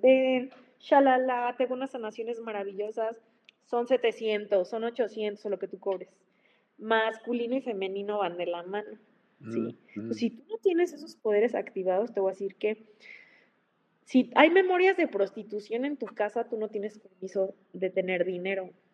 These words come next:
Speaker 1: Entonces, ¿qué crees?
Speaker 2: Si hay
Speaker 1: Si
Speaker 2: memorias
Speaker 1: tú
Speaker 2: de
Speaker 1: tienes
Speaker 2: prostitución
Speaker 1: prostitución.
Speaker 2: en tu
Speaker 1: ¿Por qué
Speaker 2: casa.
Speaker 1: prostitución? ¿Por qué prostitución? Tú no tienes derecho a tener dinero, ¿por qué traes dinero? Ah, el dinero es mal habido.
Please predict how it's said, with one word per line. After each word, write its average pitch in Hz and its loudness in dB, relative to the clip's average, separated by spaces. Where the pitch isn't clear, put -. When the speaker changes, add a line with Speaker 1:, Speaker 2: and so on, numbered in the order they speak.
Speaker 1:
Entonces, 220 2
¿qué 226 2
crees? 220 2
Speaker 2:
Si 170 -4
hay 135 2
Speaker 1:
Si 143 0
Speaker 2:
memorias 147 4
Speaker 1:
tú 311 8
Speaker 2:
de - -6
Speaker 1:
tienes 135 0
Speaker 2:
prostitución 117 -6
Speaker 1:
prostitución. 202 -4
Speaker 2:
en 110 -4
tu 113 -6
Speaker 1:
¿Por 220 4
qué 285 8
Speaker 2:
casa. - -2
Speaker 1:
prostitución? 233 -6
¿Por 214 -2
qué 285 4
prostitución? 214 -4
Tú 277 -2
no 302 0
tienes 311 -2
derecho 226 0
a - -2
tener 208 -4
dinero, 226 -4
¿por 208 -4
qué 226 -2
traes 226 -2
dinero? 220 -4
Ah, 226 2
el 233 -2
dinero 220 -4
es 247 -2
mal 240 -4
habido. 240 -4